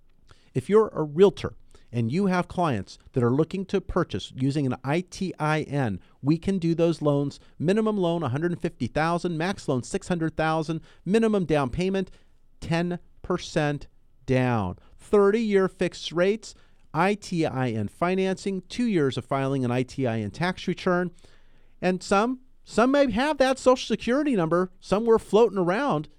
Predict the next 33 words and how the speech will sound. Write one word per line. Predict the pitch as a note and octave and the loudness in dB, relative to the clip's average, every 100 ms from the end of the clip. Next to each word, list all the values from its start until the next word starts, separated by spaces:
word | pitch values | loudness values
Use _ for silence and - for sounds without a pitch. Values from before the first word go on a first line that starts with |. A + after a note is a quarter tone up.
| - | -4
even | E3+ G3+ | 0 2
though | F#3 | 2
it's | F3+ | 0
not | F#3 F#3 F#3 | 0 0 2
theirs. | A3+ F3+ C3 - - - - | 2 4 0 -4 -18 -20 -8
We | C#3+ | -4
still | D3 - D#3+ | -4 0 0
can | - F3+ | 0 -2
get | C#3+ - | -4 -4
the | |
job | C#3 C3 B2 A2+ | -2 0 0 -2
done. | F2+ - - - - - - - - | -6 -8 -20 -20 -20 -20 -20 -20 -4
Self-employed | - A3 - B3 - G3 | 4 4 4 -2 2 2
or | C3+ | 2
salaried, | - F#3+ G3 G3 F#3+ F#3+ - - | 0 -2 0 2 2 0 -8 -8
I | G#3 A3+ | 0 0
T | - - C3 | 0 -2 0
I | A2 | 0
N | G#2 | -4
financing, | - E3+ F3 F3 E3+ F#3+ F3+ - - | -2 -2 0 -2 -2 -4 -6 -8 -6
we | C#3+ F3 D#3+ | 0 0 0
are | D#3 D#3+ | 2 4
your | C3+ C#3 | 4 0
place | - C3+ C3 - - | 0 0 0 -4 -6
and | B2 A#2 | -2 0
your | A2 | 0
solution. | - C3 A#2+ B2+ B2 - - - - | -2 -2 0 0 0 -6 -10 -16 -4
Triple | - F3 F3 | -2 2 2
eight, | B2 - - - - - | 0 -6 -20 -20 -20 -2
five | - D#3+ D#3 D#3+ - | 2 2 0 -6 -6
four | D3+ C#3+ C#3 | -2 0 0
three, | - - C#3+ A#2 - - - - - | -2 -4 -2 -2 -4 -20 -20 -20 -20
three | - D3+ C#3+ A2 | -8 -2 0 0